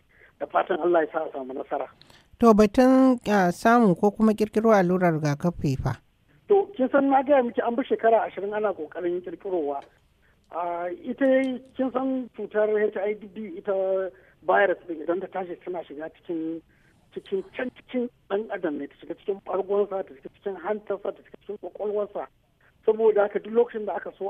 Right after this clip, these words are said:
Speaker 1: a samo rigakafi, in an fara, an fara sai ta wulle ta gudu. To amma kamar da na gaya miki an saka kuɗaɗe da yawan gaske ana ta wannan bincike, amma a yanzu nan da ke miki magana ko a wannan taron ma da ake a Afirka ta Kudu,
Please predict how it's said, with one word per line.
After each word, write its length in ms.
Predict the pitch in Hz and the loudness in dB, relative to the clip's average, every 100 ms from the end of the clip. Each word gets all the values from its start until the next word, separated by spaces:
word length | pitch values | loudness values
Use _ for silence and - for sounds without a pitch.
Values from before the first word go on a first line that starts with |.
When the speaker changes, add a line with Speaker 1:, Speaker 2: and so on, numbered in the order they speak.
| - | -8
Speaker 1:
a 40 | - | -10
samo 580 | 175 185 185 185 190 185 - _ _ - | -8 -4 0 0 0 -2 -12 _ _ -6
rigakafi, 640 | 151 165 151 202 - 151 - _ _ _ - | 0 2 2 -2 -4 -10 -18 _ _ _ -8
in 140 | 208 | -6
an 140 | 202 208 | -2 0
fara, 260 | 214 214 196 - | 4 4 4 0
an 100 | 196 | -2
fara 280 | 202 196 196 | 0 0 0
sai 80 | 185 | -2
ta 120 | 185 | -2
wulle 380 | 156 160 180 165 | -2 0 2 0
ta 80 | - | 0
gudu. 240 | 131 147 139 _ _ _ _ _ | -10 -10 -14 _ _ _ _ _
To 100 | 175 | -4
amma 360 | 165 190 226 233 | 0 4 4 4
kamar 220 | 226 202 214 | 0 -2 0
da 80 | |
na 80 | 202 | 0
gaya 180 | 214 208 | 2 2
miki 360 | 196 202 196 190 _ - | 0 -6 -14 -16 _ -6
an 120 | 196 190 | -4 -4
saka 160 | - 190 | -10 -12
kuɗaɗe 460 | 202 170 - 185 170 | -8 -8 -8 -6 0
da 60 | |
yawan 260 | 185 190 170 | 2 2 -2
gaske 240 | 151 - 180 | -6 -8 -6
ana 180 | 180 156 | -4 -4
ta 120 | 175 | -4
wannan 200 | 175 151 | -4 -6
bincike, 480 | - 135 - - 226 - _ _ _ _ | -10 -14 -6 0 0 -2 _ _ _ _
amma 380 | 180 185 190 214 - | -6 -2 -2 -2 -2
a 120 | 196 | 0
yanzu 380 | 196 196 196 190 | 4 4 2 0
nan 200 | 269 233 | 0 0
da 80 | 196 | -2
ke 140 | 196 | -4
miki 160 | 165 170 | -6 -6
magana 300 | 147 165 160 - | -4 -4 -6 0
ko 120 | 247 | 0
a 100 | 202 | 2
wannan 280 | 196 202 175 | 2 2 -2
taron 220 | 170 170 | -4 0
ma 120 | 165 | -2
da 100 | 156 135 | -2 -8
ake 140 | - | -10
a 240 | 151 143 - | -10 -10 -12
Afirka 240 | 165 - | -14 -14
ta 80 | 151 | -18
Kudu, 220 | 156 151 | -16 -16